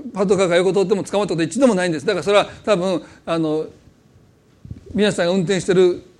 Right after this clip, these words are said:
スピードに合わせて、まあ、運転してますから。まあ、でもね、やっぱりちょっとスピードが出るとしんどいんです。体に負担があってですね、緊張もするし。でもね、せいぜい五分早く着くだけです。彦根にね。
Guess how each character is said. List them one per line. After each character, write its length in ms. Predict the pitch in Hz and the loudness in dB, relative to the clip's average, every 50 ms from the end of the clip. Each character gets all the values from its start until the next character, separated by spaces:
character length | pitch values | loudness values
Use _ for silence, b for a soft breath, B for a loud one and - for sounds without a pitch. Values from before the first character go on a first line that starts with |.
| - - - | -20 -16 -14
ス 120 | - - | -8 -4
ピ 100 | - 220 | 0 0
ー 80 | 208 180 | 2 2
ド 80 | 180 | 0
に 80 | 160 175 | 0 0
合 80 | 202 233 | 2 0
わ 100 | 233 - | 0 0
せ 100 | 233 196 | -2 -2
て、 220 | 170 180 165 175 | -2 -2 -2 -2
ま 140 | 180 233 185 | -2 -2 -2
あ、 160 | 156 139 - - b b b b b - | -2 -4 -6 -14 b b b b b -6
運 140 | 208 196 | -4 -4
転 180 | 165 147 190 - | -2 -2 -4 -4
し 20 | |
て 80 | - 208 | -4 -4
ま 140 | 185 185 170 | -6 -6 -6
す 60 | - | -8
か 100 | - 143 | -6 -4
ら。 260 | 151 165 151 135 b b b b b b b - | -4 -2 -4 -4 b b b b b b b 0
ま 100 | 214 226 | 2 4
あ、 60 | 240 | 4
で 80 | 302 | 4
も 120 | 294 233 185 | 4 2 2
ね、 260 | 175 202 254 277 269 B B B - | 0 -2 -4 -4 -6 B B B 4
や 80 | 269 | 6
っ 40 | 277 | 6
ぱ 80 | 359 226 | 6 4
り 40 | |
ち 60 | - 339 | 4 2
ょ 60 | 349 | 4
っ 20 | |
と 120 | 403 - - | 6 4 4
ス 120 | - - | 4 4
ピ 60 | 311 | 2
ー 100 | 277 269 240 | 4 6 6
ド 80 | 226 | 6
が 240 | 202 196 180 170 - - 254 | 6 4 2 0 -2 -4 0
出 160 | 160 190 196 | 4 4 6
る 140 | 196 185 202 | 6 6 6
と 280 | 269 247 214 180 180 | 6 6 6 4 2
し 240 | 156 - - - 214 214 | -6 -8 -6 -4 -2 0
ん 80 | 214 | 2
ど 120 | 226 294 294 | 4 4 4
い 40 | 247 | 4
ん 40 | |
で 60 | 196 151 | 2 0
す。 80 | 135 | -4
体 300 | 123 190 196 185 175 190 | -4 0 0 0 0 0
に 80 | 180 160 | -4 -4
負 60 | - | -4
担 140 | 202 180 175 | -4 -4 -2
が 60 | 160 | -4
あ 40 | 147 | -4
っ 20 | |
て 100 | 123 139 | -6 -8
で 100 | 123 127 | -12 -10
す 80 | 110 - | -8 -8
ね、 100 | 214 - | -8 -4
緊 220 | - 208 220 214 | 0 2 4 4
張 160 | 180 226 214 | 6 4 4
も 120 | 190 170 147 | 4 2 0
す 100 | 151 170 | -2 -4
る 100 | 165 156 | -4 -4
し。 300 | - - 165 143 123 b b b b b b b b b b | -4 -2 -4 -4 -4 b b b b b b b b b b
で 80 | - 277 | 2 4
も 80 | 285 262 | 6 8
ね、 320 | 254 262 262 262 262 - | 8 8 6 6 2 -4
せ 420 | - - - - 302 311 302 311 320 | -10 -4 0 2 4 4 4 4 6
い 20 | |
ぜ 180 | 320 311 240 196 | 6 6 6 6
い 20 | |
五 160 | - 233 247 247 | 6 4 2 2
分 140 | 277 285 233 | 2 2 2
早 200 | 170 180 190 170 | 2 0 0 0
く 80 | 151 135 | -2 -6
着 120 | - - | -12 -10
く 80 | 151 135 | -10 -10
だ 120 | 131 113 | -10 -12
け 80 | 110 113 | -14 -18
で 80 | 110 | -20
す。 100 | - _ _ _ _ _ _ _ _ _ _ _ _ _ _ _ _ _ _ _ _ _ | -20 _ _ _ _ _ _ _ _ _ _ _ _ _ _ _ _ _ _ _ _ _
彦 180 | - - 185 160 | -10 -6 -4 -4
根 100 | 147 135 | -4 -4
に 140 | 131 120 127 | -6 -8 -10
ね。 100 | 180 | -12